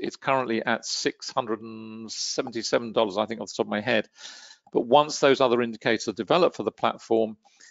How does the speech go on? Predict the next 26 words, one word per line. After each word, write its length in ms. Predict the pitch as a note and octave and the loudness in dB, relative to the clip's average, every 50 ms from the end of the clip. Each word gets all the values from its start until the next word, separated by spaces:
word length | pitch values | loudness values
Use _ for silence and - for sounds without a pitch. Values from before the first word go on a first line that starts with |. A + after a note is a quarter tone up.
| _ _ _ - - | _ _ _ -20 -4
then 440 | G2+ G#2+ B2+ A#2+ A#2+ A#2 A2+ A#2 - _ _ _ | 0 2 4 4 4 2 -2 -6 -10 _ _ _
we 220 | A#2 A2+ A#2 A2 G#2+ | 0 2 2 2 4
will 280 | G#2+ A#2 C3 C3 B2+ | 6 8 8 10 8
be 160 | B2+ B2+ A#2+ | 8 4 0
increasing 480 | A2+ A2 - - B2+ A2+ - - A#2+ A2+ | -2 -2 0 4 4 4 4 2 -4 -8
the 60 | G2+ | -8
price, 520 | - _ - A#2 A2+ A2 A2 A2+ - - - | -8 _ 0 2 4 4 4 2 -2 -6 -4
which 300 | - A2 A2+ - - - | -2 -2 -2 -2 -2 -2
will 140 | A#2+ A2+ A2 | 0 2 2
align 380 | G#2 G#2+ A2+ G#2+ G#2+ G#2+ G#2 | 2 2 0 0 0 -2 -2
with 160 | G#2 G#2+ - - | -4 -6 -4 0
the 100 | A2+ G#2+ | 0 0
M 120 | G#2+ G#2 | 0 -2
T 140 | - - G2+ | -4 -12 -10
four 240 | - - A2 G#2+ G2+ | -2 2 2 2 2
five 400 | - - A2+ G#2+ A2 A2+ - _ | 2 -2 -4 -2 -2 -4 -6 _
platform. 600 | - A2+ G2+ - - - - G#2 G#2 G#2 G#2 - _ _ _ - - - _ _ _ _ _ | -4 -4 -4 -4 -6 -4 -2 -2 -2 -2 -4 -8 _ _ _ -20 -20 -20 _ _ _ _ _
So 220 | - - C3 B2 | -2 2 2 4
it's 160 | B2+ A#2+ - | 4 2 2
a 20 | A#2 | 2
great 240 | - E3 D#3+ D#3+ - | 2 2 2 2 2
time 240 | - D3+ C#3 B2+ A2 | 0 0 0 0 0
to 100 | - A2+ | -4 -4
invest 360 | G#2+ F#2+ C#3 C3+ - - - | 0 2 2 2 2 0 -4
with 120 | A2 - | -4 -4
TradingView 800 | - - A#2+ A2 F#2+ G#2 G#2+ G#2 G2+ F#2 A2 B2+ C3 C3 C3 C3+ | 0 0 2 2 0 -2 -6 -10 -4 2 4 6 6 6 6 4